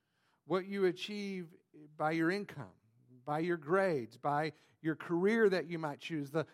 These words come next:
marital status that you might choose, the gender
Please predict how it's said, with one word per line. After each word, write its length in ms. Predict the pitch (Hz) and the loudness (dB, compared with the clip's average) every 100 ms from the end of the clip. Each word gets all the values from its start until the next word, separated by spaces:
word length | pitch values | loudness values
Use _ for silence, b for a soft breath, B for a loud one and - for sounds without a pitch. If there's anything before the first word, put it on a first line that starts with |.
| b | b
marital 420 | 170 208 226 208 | 2 6 6 6
status 480 | - - 170 165 151 | 2 0 2 2 -2
that 240 | 165 151 | -2 -2
you 260 | 160 165 147 b b | -2 -4 -4 b b
might 200 | 143 135 | -6 -6
choose, 640 | - 156 123 110 95 - _ _ _ _ _ _ _ _ _ _ _ | -10 -10 -8 -10 -16 -20 _ _ _ _ _ _ _ _ _ _ _
the 140 | 156 | -18
gender 640 | 147 175 208 254 202 123 | -14 -6 -4 -2 -2 -4